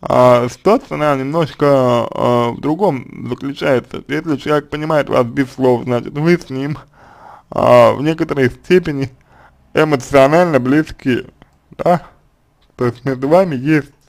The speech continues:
а, ну, ну, близость, между вами есть, а, близость эмоциональная, вот, и она, видимо, достаточно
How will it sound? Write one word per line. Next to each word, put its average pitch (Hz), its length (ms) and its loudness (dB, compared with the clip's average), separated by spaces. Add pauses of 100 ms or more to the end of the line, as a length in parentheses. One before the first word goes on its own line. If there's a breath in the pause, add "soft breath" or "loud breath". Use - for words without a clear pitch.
(1120 soft breath)
а, 120 600 4 (840)
ну, 143 260 0
ну, 151 220 2
близость, 139 720 2
между 123 280 -4
вами 147 240 0 (100)
есть, 131 420 -2
а, 120 380 -2
близость 170 500 -4
эмоциональная, 131 880 -2 (400)
вот, 123 420 -4
и 127 60 -2
она, 151 240 0
видимо, 143 320 -2
достаточно 123 680 -4